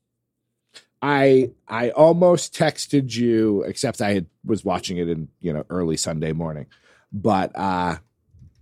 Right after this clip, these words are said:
I would, I was hoping she'd wrestle Charlotte for the title. Rhea has now chosen to wrestle Charlotte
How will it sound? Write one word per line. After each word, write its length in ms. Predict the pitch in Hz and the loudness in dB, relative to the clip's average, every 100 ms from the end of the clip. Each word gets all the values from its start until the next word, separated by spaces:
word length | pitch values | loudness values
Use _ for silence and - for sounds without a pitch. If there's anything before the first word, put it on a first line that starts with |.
| _ - - _ _ _ _ _ | _ -20 -20 _ _ _ _ _
I 180 | - 120 | 2 8
would, 180 | 160 160 - | 8 8 6
I 200 | 147 226 | 6 8
was 160 | 226 | 8
hoping 300 | - 196 170 | 8 6 4
she'd 240 | 151 170 156 | 4 4 6
wrestle 280 | 160 - 151 | 4 4 0
Charlotte 560 | - 156 151 156 - _ _ _ _ | 4 6 6 4 0 _ _ _ _
for 180 | - 143 | -2 0
the 120 | 127 | 0
title. 380 | 127 147 143 143 | 0 0 4 4
Rhea 320 | 131 131 147 | 4 6 6
has 220 | 120 139 131 | 4 2 0
now 180 | 135 | -2
chosen 500 | 131 - 135 127 131 123 | 0 2 2 0 -4 -6
to 120 | 127 | -2
wrestle 300 | 127 - 120 | -2 -2 -8
Charlotte 540 | - 127 123 117 113 | -4 -2 0 -2 -4